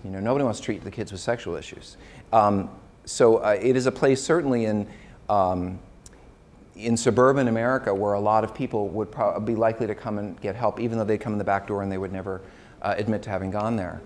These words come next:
Um, other myths. Children must watch, must watch out for strangers. Well,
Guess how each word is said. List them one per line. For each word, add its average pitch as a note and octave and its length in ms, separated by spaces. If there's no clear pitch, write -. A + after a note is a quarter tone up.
Um, G2 380
other E3+ 180
myths. C3+ 300
Children F3+ 300
must D#3 200
watch, C#3 320
must C#3 260
watch C3+ 180
out A#2+ 200
for B2 80
strangers. A#2 580
Well, A#2 380